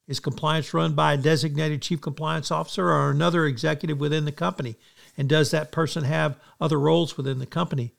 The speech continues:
And number five, is data in your organization so siloed the C C O does not have access to it? If so, what are you doing about it? In the twenty twenty-three update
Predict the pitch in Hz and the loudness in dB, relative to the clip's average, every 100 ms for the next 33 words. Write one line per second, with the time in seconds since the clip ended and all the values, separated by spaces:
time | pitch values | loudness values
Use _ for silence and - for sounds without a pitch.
0 | _ 202 208 190 151 170 160 139 131 _ | _ 2 4 4 4 4 4 2 -4 _
1 | _ _ _ - 156 160 - _ _ _ | _ _ _ -10 -8 -6 -10 _ _ _
2 | _ _ _ - 175 190 196 180 180 175 | _ _ _ -4 0 2 0 2 2 2
3 | 185 175 156 147 156 170 - 143 - 190 | 2 2 0 0 2 0 0 -4 2 4
4 | 190 - 190 196 180 147 127 131 - 170 | 4 2 0 2 2 0 -2 -4 -2 -2
5 | - 160 147 135 110 139 131 139 135 139 | 0 0 0 -2 -2 -2 0 -2 -2 -4
6 | - 147 - 139 135 - - 151 - 165 | -6 -8 -8 -10 -10 -14 -6 -4 0 2
7 | 160 160 _ _ - 135 135 127 131 127 | 2 0 _ _ -8 -4 -2 0 0 0
8 | 120 110 107 110 139 _ _ _ _ _ | -2 -6 -8 -10 -16 _ _ _ _ _
9 | - _ _ _ 165 170 160 165 170 180 | -20 _ _ _ 0 2 4 2 2 -2
10 | - 220 226 190 196 170 160 190 175 170 | 0 0 2 0 0 -2 -4 0 2 2
11 | 196 170 147 | 2 0 0